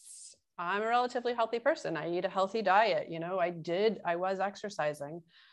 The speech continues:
That really kickstarted my journey, starting step by step by step. I started really slow, you know, adding it in all the good foods. I just started, um, walking. It was all I could do. I could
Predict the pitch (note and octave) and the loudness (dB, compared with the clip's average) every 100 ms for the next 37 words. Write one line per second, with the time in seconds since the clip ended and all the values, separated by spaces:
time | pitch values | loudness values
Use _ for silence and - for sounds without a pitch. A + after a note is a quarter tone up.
0 | _ - G3+ A3+ C#4 A3+ A3+ A3+ A3 G#3 | _ -4 4 6 6 6 4 4 2 -2
1 | G3+ - F#3 F3 F3 E3+ E3 _ _ _ | -2 2 4 4 2 -2 -6 _ _ _
2 | _ - F#3+ E3 D#3+ D#3 D#3+ D#3+ D#3 D#3 | _ -6 0 2 2 0 -2 -4 -4 -8
3 | E3 - _ _ _ - - A#3 G#3 G#3+ | -10 -12 _ _ _ -18 0 6 6 6
4 | G3+ - G3 F#3+ - - F#3 - E3 - | 2 2 4 4 2 -2 -2 2 0 0
5 | F3+ - C3 D3+ E3 F3+ F3+ F3+ E3 E3 | -8 -4 -4 -4 -4 -2 -2 0 0 -2
6 | - C#3+ A2 E3+ F#3 E3 F3 - F3 F3+ | -2 0 0 -4 -6 -2 -4 -2 0 2
7 | F#3 F3 F3 E3+ D#3+ E3 E3 E3 E3 E3 | 2 0 -2 -2 -2 -4 -6 -6 -6 -4
8 | D#3+ D#3+ E3 - - - _ F3+ F3+ E3+ | -2 -4 -8 -20 -20 -20 _ -6 -6 -6
9 | - G3 - - F3+ F3 F3+ E3+ D#3+ F3+ | -4 -4 -4 2 4 4 4 0 -2 -4
10 | E3 D#3+ E3+ E3 _ F3 D#3+ D#3 D#3+ D3 | -4 -4 -8 -12 _ -2 0 0 -4 -10
11 | E3 _ _ F#3 - _ _ G3 F#3 F3 | -12 _ _ -20 -20 _ _ -4 0 4
12 | F3+ A3+ A3 F#3+ F#3+ C4 D3+ D3+ F3+ | 6 6 2 -4 0 2 0 -2 -6